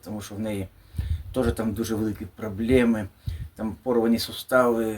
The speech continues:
ми-, м'язи. Е, і я не знаю, скільки це років було, от поки що зробили М-, М Р Т, і зараз тільки це обнаружено. Теж треба операцію, я сьогодні взяв, е, нап-, не направлення, а догов-, до-,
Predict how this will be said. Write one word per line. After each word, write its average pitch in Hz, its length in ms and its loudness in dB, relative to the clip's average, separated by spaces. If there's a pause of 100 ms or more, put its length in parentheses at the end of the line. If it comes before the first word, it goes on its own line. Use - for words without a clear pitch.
ми-, 113 300 2 (100)
м'язи. 113 680 0 (1040)
Е, 104 140 -8
і 123 180 -2
я 123 160 4
не 127 120 8
знаю, 127 240 6
скільки 117 240 0
це 120 120 2
років 117 240 0
було, 120 320 2
от 107 140 -6
поки 117 200 -4
що 117 140 -6
зробили 120 360 0
М-, 117 180 0
М 117 120 0
Р 117 100 -2
Т, 135 280 -2 (380)
і 95 40 -14
зараз 110 220 -2
тільки 90 160 -12
це 104 140 -8
обнаружено. 98 540 -8 (480)
Теж 110 240 0
треба 104 240 -4
операцію, 113 520 0
я 110 80 -4
сьогодні 101 260 -6
взяв, 98 300 -4 (320)
е, 92 140 -10 (580)
нап-, - 280 -12 (280)
не 101 160 -10
направлення, 107 560 0
а 104 40 -6
догов-, 107 400 -4
до-, 104 280 -4